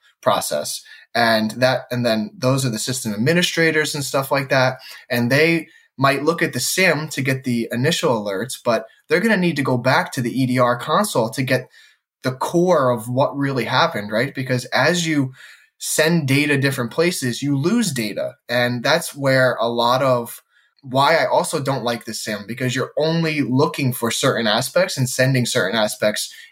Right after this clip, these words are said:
into the sim, but you might need that full visibility picture. And that's why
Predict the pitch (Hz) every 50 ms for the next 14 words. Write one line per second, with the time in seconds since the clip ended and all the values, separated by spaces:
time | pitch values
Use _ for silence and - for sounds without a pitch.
0 | _ _ - 175 208 214 208 170 123 117 - - - 110 107 107 107 107 - -
1 | - - - _ - 131 131 151 175 196 180 165 143 135 147 170 202 214 - -
2 | 165 160 - - 143 135 127 123 131 131 123 117 107 123 120 113 113 113 - 185
3 | 196 196 - - 104 104 110 117 127 - - 131 117 110 104 104